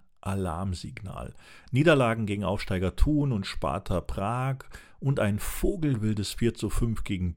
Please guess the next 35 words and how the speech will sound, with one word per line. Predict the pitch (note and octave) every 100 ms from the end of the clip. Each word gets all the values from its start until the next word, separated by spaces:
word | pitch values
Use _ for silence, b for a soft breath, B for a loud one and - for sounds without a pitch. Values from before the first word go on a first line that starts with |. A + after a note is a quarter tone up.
| -
Bochum, | B2 B2+ - F#2
also | E2 D#2+ -
das | - A#2 -
Bochum, | - A2 A#2 A2 F2 E2+
wo | - G2+
der | F#2+ F2
Zeidler | - A2+ A2 F2+
noch | E2 D#2+
war | D#2 E2
letztes | E2 - F2+ -
Jahr, | F2+ G#2+ B B B B B -
da | F#2
war | F#2+
er | F#2+
aber | F2 F2+
nur | F2
kurz. | - A#2 F#2 - F#2
Warum, | F2 F#2+ G#2+ F#2+ -
wisst | - F2+ -
ihr | F2
ja | D#2
selber. | D2 - B1+ - B B B -
Die | G#2
Defensive | C#3+ - B2+ E3 F#3
ist | E3 C#3+ C3+
also | A2 A2+ G#2+ G#2+ -
löchrig | G#2+ A#2 D3+ - - B2+ - -
wie | F2 G2+
nix | G#2+ B2 C3+ -
und | - G2+ F#2+ F#2+ - -
da | G2
müssen | F#2 F#2+ - F#2+
sie | F#2+
echt | A2 - -
aufpassen. | E2+ C#2 - - - -